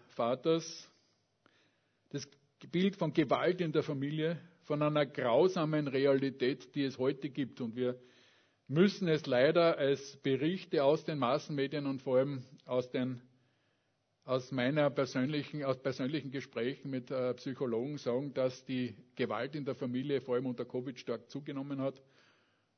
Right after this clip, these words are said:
Wir sehen es aus den Medien dort, wo Hilfsangebote kommen, dass man sagt, okay, da gibt's eine grausame Realität für Gewalt in der Familie.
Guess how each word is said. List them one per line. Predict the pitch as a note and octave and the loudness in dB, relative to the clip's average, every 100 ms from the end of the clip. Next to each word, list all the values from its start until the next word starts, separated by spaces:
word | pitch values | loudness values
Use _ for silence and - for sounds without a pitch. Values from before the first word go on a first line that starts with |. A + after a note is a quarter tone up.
| _ | _
Wir | B2+ | -4
sehen | B2+ C#3 | 2 2
es | D3 | 4
aus | C#3+ C#3 | 0 0
den | C3+ | 0
Medien | C3+ C#3+ C3+ | 2 0 0
dort, | D3+ D#3 | 0 0
wo | C#3 | -2
Hilfsangebote | G#2 E3 F#3+ - D#3 D#3 D#3 C3+ D3 D3 D3 | 2 6 6 4 -2 0 -2 -2 -4 -2 -4
kommen, | C3+ C3+ E3 D#3+ - _ _ _ _ _ _ | -2 0 0 -2 -8 _ _ _ _ _ _
dass | B2+ | -8
man | C#3+ | -6
sagt, | C3 C#3+ C#3 | -2 -2 -2
okay, | C#3 C3 B2 D3+ | -6 0 2 2
da | C3 | 0
gibt's | B2+ D#3 - | -4 -6 -4
eine | C#3 | -4
grausame | A#2+ A2+ C#3+ E3 C#3+ C#3 C#3 - | -2 -2 -2 -2 -2 -2 -2 -2
Realität | B2+ B2+ B2 A2+ B2+ | 0 2 0 -4 -6
für | - | -8
Gewalt | C3 B2 A2 A#2+ | -8 -6 -6 -6
in | C3 | -8
der | A#2 | -8
Familie. | A2 A2+ A2+ C3+ | -8 -10 -6 -6